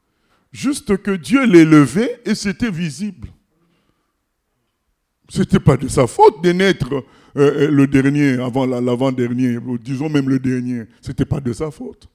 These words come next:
Que son père lui fasse une tunique, euh, spéciale, est-ce que c'est sa faute à lui ? Non. C'est le papa qui a fait. C'est en quoi Joseph est fautif dans ça ?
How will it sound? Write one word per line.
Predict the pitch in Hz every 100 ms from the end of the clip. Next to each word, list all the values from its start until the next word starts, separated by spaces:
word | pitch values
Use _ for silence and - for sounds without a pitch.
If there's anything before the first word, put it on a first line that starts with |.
| _ _ _ _ _ _ _ -
Que | 190
son | - 180
père | - 214
lui | 185 165
fasse | - 185 -
une | 202 175 147 _
tunique, | 156 139 160 160 - _ _
euh, | 131 131 - _
spéciale, | - - 160 - 165 127 95 87 _ _ _
est-ce | 160
que | -
c'est | 139 131
sa | 143
faute | 123 131 107
à | 95
lui ? | 90 120 - _ _ _ _ _
Non. | 151 466 554 - _ - - _ _ _ _ _ _
C'est | - 165
le | 131
papa | 131 - - -
qui | - 131
a | 117
fait. | - 494 453 - _ _ _ _
C'est | - - 147 - -
en | 170 160
quoi | - 214
Joseph | 196 135 110 123 185 - _ _ -
est | 170
fautif | - 139 - 202 -
dans | 92 90
ça ? | -